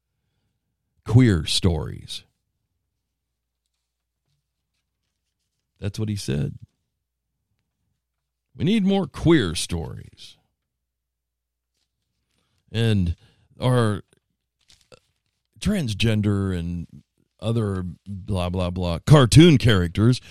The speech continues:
are in the background. So nobody knows. You, now, usually these are talking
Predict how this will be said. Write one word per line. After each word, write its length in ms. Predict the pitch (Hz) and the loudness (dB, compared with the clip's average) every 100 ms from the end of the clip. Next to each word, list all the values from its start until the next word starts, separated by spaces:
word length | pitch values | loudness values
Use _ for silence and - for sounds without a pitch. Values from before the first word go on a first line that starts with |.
| - - | -20 -2
are 160 | 156 185 | 4 4
in 80 | 175 | 4
the 60 | |
background. 1080 | 127 170 175 - - 123 117 98 - - - - _ _ _ _ _ _ _ _ _ _ _ _ _ _ _ _ _ _ _ | 2 0 0 -2 -2 0 0 0 -4 -14 -20 -20 _ _ _ _ _ _ _ _ _ _ _ _ _ _ _ _ _ _ _
So 200 | - 127 | 0 4
nobody 360 | 147 151 131 123 | 4 4 4 2
knows. 220 | 113 82 | 2 0
You, 240 | 165 233 - | 0 0 0
now, 120 | 135 | 0
usually 480 | 170 208 143 127 92 | 0 0 0 -2 0
these 260 | 127 123 | 0 0
are 80 | 107 | -2
talking 640 | - 139 135 131 110 101 | -4 -2 -2 -2 -2 -4